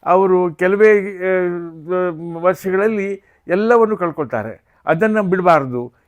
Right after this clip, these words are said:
ಎಂಬ ಉದ್ದೇಶದಿಂದ ಶ್ರೀಮತಿ ತನುಲಾ ತರುಣ್ ಅವರು ಕಾರ್ಕಳ ತಾಲೂಕಿನ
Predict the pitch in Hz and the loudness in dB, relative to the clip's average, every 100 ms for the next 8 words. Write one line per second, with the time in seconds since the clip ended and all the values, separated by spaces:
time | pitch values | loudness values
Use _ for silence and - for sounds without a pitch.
0 | - 156 165 165 175 185 165 180 208 175 | -10 -4 -4 0 0 0 -4 -8 0 0
1 | 170 165 180 175 175 180 165 160 165 165 | 0 -4 -8 -6 -4 -4 -2 -4 -2 -2
2 | 156 160 160 151 160 170 147 - 139 156 | 0 -2 -4 -4 -6 -6 -8 -6 0 0
3 | 180 185 170 160 151 156 147 165 | 0 0 0 0 0 -2 -4 -4